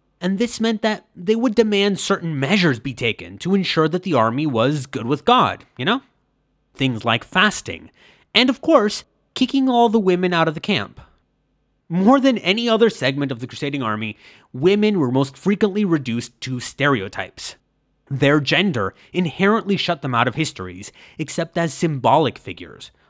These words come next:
often of lustful sin, or as trophies to be won or preserved. As Laura A. Brady puts it in Essential and Despised, Images of Women in the First and Second Crusades,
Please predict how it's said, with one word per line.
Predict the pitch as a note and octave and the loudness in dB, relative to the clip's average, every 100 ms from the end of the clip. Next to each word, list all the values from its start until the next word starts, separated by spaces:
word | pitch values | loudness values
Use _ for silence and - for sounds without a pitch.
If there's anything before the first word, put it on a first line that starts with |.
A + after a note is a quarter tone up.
| _ | _
often | - G2+ - B2 | -2 -2 -2 -4
of | A#2+ | -4
lustful | A2 B2 - - A#2+ | 0 0 -2 -6 -8
sin, | - F3 E3 F2 - _ _ _ - | -2 0 0 -2 -16 _ _ _ -4
or | D#3+ | 0
as | E3+ - | 0 -4
trophies | - F#3 G3 A3 G3 | -2 0 0 -2 -4
to | - | -6
be | D3 C#3 | -8 -8
won | G#2+ G#2+ C3 G3 - _ | -4 -2 0 -2 -6 _
or | B2+ B2+ | -4 -2
preserved. | C3+ B2 B2 B2 F2 C#2 - - _ _ _ _ _ _ _ | -2 -4 0 0 0 -12 -20 -20 _ _ _ _ _ _ _
As | C#3+ B2+ A2+ | -2 -2 0
Laura | B2 E3 A3 A#3 | 2 4 2 0
A. | D3+ E3+ | -2 -4
Brady | C3+ G#2+ B2+ C#3+ F2+ | -4 -2 0 -2 -6
puts | - G#2+ - | -12 -12 -12
it | - - | -16 -6
in | B2+ G#2 - _ _ | -4 -4 -8 _ _
Essential | B2 - C#3+ C#3+ - E3 | -12 -4 -2 -2 -2 -2
and | A#2+ A2+ | -6 -10
Despised, | A2+ - D3 C#3 F2+ - - _ - _ | -12 -4 0 0 -2 -10 -20 _ -20 _
Images | D3 E3+ E3 F#3 | -2 0 2 2
of | E3+ B2 | 0 0
Women | A#2 A#2+ A#2 | -2 0 -2
in | |
the | G#2 | -6
First | - B2+ B2 - A#2+ | -4 0 0 -4 -12
and | F#2 | -8
Second | A#2+ - G#2+ | -8 -8 -12
Crusades, | G#2+ - C#3 E2+ - | -14 -4 -4 -4 -12